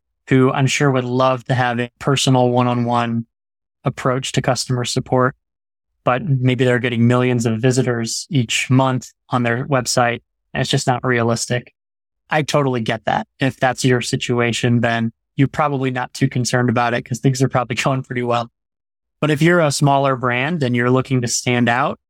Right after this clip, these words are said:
and really differentiate yourself, then I would recommend that wherever possible, within the reasonable cost constraints that you might have, add a little personal flavor, add a little personal human touch. I think it goes a long way.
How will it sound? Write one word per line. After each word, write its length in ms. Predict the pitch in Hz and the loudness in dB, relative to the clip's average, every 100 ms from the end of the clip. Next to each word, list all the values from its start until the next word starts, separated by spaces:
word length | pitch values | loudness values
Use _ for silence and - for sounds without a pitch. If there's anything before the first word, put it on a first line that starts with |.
| _ - | _ -6
and 260 | 123 120 | -4 0
really 220 | 123 135 120 | 2 2 2
differentiate 720 | 135 - 120 120 - 135 - | 0 -2 -8 -6 0 0 0
yourself, 480 | 135 - 135 131 _ _ _ _ _ _ 131 | -4 0 -2 -2 _ _ _ _ _ _ -2
then 360 | 139 135 131 - | 0 2 0 0
I 160 | 143 | 0
would 260 | 170 135 143 | 2 2 0
recommend 540 | 143 127 131 127 123 | -2 0 0 0 2
that 200 | 120 120 - | 2 0 0
wherever 420 | 143 226 208 139 | 0 0 -2 -4
possible, 680 | - 147 135 131 127 139 147 | -2 0 0 -2 -4 -8 -6
within 380 | 135 139 127 123 | 0 2 2 0
the 140 | 120 131 | -8 -6
reasonable 640 | 139 135 135 131 127 123 123 _ | 2 4 4 2 2 -2 -4 _
cost 380 | - 131 127 - | -2 0 0 -4
constraints 520 | - 123 - 123 131 | -6 -4 -2 -4 -4
that 120 | 143 | -6
you 80 | 147 | -2
might 180 | 127 123 | -2 -2
have, 360 | 123 117 113 - _ _ _ _ _ _ - | -2 -4 -4 -12 _ _ _ _ _ _ -4
add 180 | 160 180 | -2 0
a 40 | |
little 340 | 175 180 170 - | -2 -2 -2 -4
personal 460 | - 165 160 156 | -4 -2 0 0
flavor, 500 | 139 139 147 123 - _ - | 0 0 0 -2 -8 _ -2
add 120 | 147 | 0
a 40 | |
little 200 | 151 139 | 0 0
personal 500 | 147 139 139 135 131 - | 0 0 2 2 0 -6
human 400 | - 139 127 123 | 0 2 2 -2
touch. 500 | - 131 - - _ _ _ _ _ _ - | -4 -6 -6 -14 _ _ _ _ _ _ -6
I 100 | 143 | -2
think 160 | 165 156 | 0 0
it 40 | |
goes 220 | 160 143 | 2 2
a 40 | 139 | 2
long 300 | 131 135 123 | 2 2 4
way. 440 | 120 127 147 | 2 0 -4